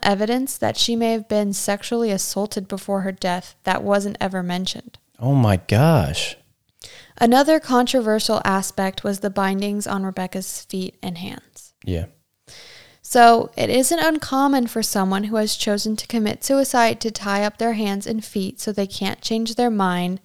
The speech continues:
Speaker 1: So finding her this way wasn't a complete shock.
Speaker 2: That's really scary to me.
Speaker 1: I know.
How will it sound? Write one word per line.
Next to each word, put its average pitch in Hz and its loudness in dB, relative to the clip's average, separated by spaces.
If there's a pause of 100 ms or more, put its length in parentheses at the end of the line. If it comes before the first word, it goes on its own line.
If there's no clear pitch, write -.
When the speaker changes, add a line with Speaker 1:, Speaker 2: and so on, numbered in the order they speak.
(380)
Speaker 1:
So 190 4
finding 202 0
her 226 2
this 214 -2
way 196 0
wasn't 196 -2
a 208 -6
complete 190 -8
shock. - -10 (640)
Speaker 2:
That's - -2
really 92 2
scary 82 -4
to 78 -4
me. 80 -6 (200)
Speaker 1:
I 208 -2
know. 180 -4